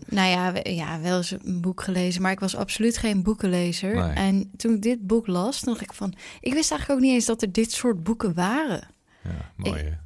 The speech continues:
Speaker 2: hè?
Speaker 1: eh, want op de boekenlijst op school, dan, dan moet je toch meer romans en dat soort boeken lezen, maar niet over, eh, persoonlijke ontwikkeling, over hoe je mind werkt, eh, was totaal nieuw voor mij.
Speaker 2: Het is toch eigenlijk heel erg raar dat dit soort boeken op school helemaal nooit worden genoemd.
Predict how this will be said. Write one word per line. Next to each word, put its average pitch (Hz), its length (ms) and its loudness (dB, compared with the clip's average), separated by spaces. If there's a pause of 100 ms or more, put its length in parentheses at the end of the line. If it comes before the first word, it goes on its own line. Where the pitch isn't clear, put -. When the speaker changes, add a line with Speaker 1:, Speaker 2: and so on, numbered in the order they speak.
(160)
Speaker 2:
hè? 190 280 0
Speaker 1:
eh, 196 80 0
want 202 180 -2
op 202 160 -2
de 202 80 0
boekenlijst 190 720 0
op 185 140 -6
school, 185 460 -2
dan, 190 240 -2
dan 180 160 -4
moet 175 140 -2
je 190 80 -8
toch 185 200 -10
meer 175 220 -2
romans 175 560 -2
en 185 120 -2
dat 190 180 -2
soort 180 260 -4
boeken 180 340 -2
lezen, 170 440 -2
maar 190 100 0
niet 240 260 4
over, 170 480 -2 (680)
eh, 175 160 -4
persoonlijke 185 520 2
ontwikkeling, 180 580 -2
over 170 180 -2
hoe 180 180 4
je 190 80 6
mind 175 420 0
werkt, 175 520 -2
eh, 170 300 -4
was 170 280 -6
totaal 233 460 2
nieuw 196 200 2
voor 160 200 -10
mij. - 140 -4
Speaker 2:
Het - 100 -12
is - 60 -16
toch - 100 -10
eigenlijk 120 300 2
heel 147 280 4
erg 90 220 2
raar 117 440 2 (540)
dat 92 140 0
dit 117 140 6
soort 104 200 2
boeken 107 280 4
op 87 100 0
school 90 380 2
helemaal 90 400 4
nooit 87 460 4
worden 85 200 2
genoemd. 82 680 0